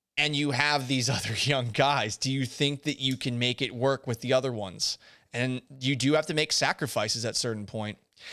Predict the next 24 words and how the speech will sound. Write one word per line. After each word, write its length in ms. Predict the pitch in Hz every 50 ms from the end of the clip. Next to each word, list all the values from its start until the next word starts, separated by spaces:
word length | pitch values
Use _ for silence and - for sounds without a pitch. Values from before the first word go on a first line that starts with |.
| - - -
I 100 | 185 226
can't 300 | 220 - 302 302 302 -
quite 280 | - - 196 202 196 -
say 280 | - - 151 143 151
it 120 | 165 - - - _
'cause 160 | - - 165 139
I 140 | 143 143
think 180 | 139 - 170 139
it's 140 | 156 127 -
crazy 400 | - - 143 139 143 135 131 139
to 80 | 131
move 260 | 123 123 127 131 110 120
on 160 | 120 127 123
from 160 | - 127 123
a 60 | 120
guy 220 | 107 131 120 123 123
that 140 | 127 117
has 300 | - - 120 120 123 113
all 180 | 117 117 120 120
of 60 | 117
those 220 | 113 120 117 113 107
gifts. 440 | - 120 113 120 - - - - - - - - - - _ -
But 160 | 143 143 139
I, 220 | 131 143 151 -